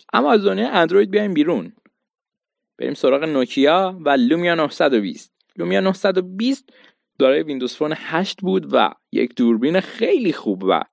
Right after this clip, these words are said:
در کنار صفحهٔ نمایش خوب و روون بودن سیستم عامل باعث شده بود که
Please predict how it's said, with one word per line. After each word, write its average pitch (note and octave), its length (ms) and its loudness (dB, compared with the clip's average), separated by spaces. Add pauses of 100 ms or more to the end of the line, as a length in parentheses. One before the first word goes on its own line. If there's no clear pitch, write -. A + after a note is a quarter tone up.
(180)
در G2 180 2
کنار C#3 380 2
صفحهٔ G#3 460 -2
نمایش E3+ 520 2
خوب D3 420 2 (600)
و G#2 200 2
روون G#2+ 440 4
بودن C#3+ 340 0
سیستم G#3 340 -4
عامل E3 360 0
باعث B2 280 2
شده C3+ 200 0
بود C#3 200 -4 (320)
که B2 320 2